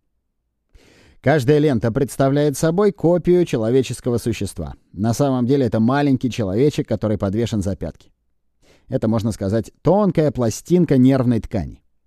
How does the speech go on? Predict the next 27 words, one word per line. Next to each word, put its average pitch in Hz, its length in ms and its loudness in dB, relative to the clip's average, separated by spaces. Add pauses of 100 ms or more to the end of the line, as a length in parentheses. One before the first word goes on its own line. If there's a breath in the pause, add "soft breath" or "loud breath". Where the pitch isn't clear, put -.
(1000 soft breath)
На 104 100 -4
самом 156 280 2
деле 127 200 2
они, 110 220 2
видимо, 98 320 0
работают 90 420 -4
как 92 160 -10
коммутаторы. - 600 -2 (640)
У 107 120 0
них 135 180 2
непомерно 127 640 2
большие 107 440 -2
руки 185 300 2 (140)
и - 20 2
непомерно 120 540 2
большой 104 360 -2
язык, 110 460 -2 (380)
но 214 160 -4
в - 20 0
остальном 170 440 -2
они 143 140 0
довольно, 98 400 -2 (180)
довольно 107 360 2
похожи 123 540 2
на 117 100 2
настоящих 95 640 -4
людей. - 380 -14